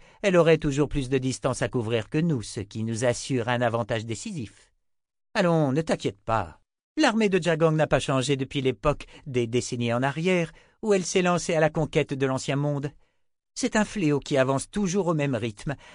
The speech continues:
à l'image des saisons, impossibles à arrêter, mais attachées à leur majestueuse lenteur. » Ulicia fit un clin d'œil salace à ses deux complices. «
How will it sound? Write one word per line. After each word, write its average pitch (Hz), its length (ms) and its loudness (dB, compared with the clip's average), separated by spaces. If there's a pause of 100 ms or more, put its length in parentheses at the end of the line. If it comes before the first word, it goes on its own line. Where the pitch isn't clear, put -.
à 226 80 2
l'image 135 400 0
des 123 120 -4
saisons, 139 640 -6
impossibles 131 580 -2
à 117 120 2
arrêter, 117 460 -2
mais 117 300 -6
attachées 120 640 -4
à 101 80 -6
leur 120 180 0
majestueuse 120 720 -2
lenteur. » 117 720 -6 (1300)
Ulicia 98 440 -2
fit 101 220 -6
un 90 120 -6
clin 101 220 -4
d'œil 92 180 -2
salace 104 540 -4
à 113 60 -6
ses 104 140 -10
deux 101 120 -4
complices. « - 680 -10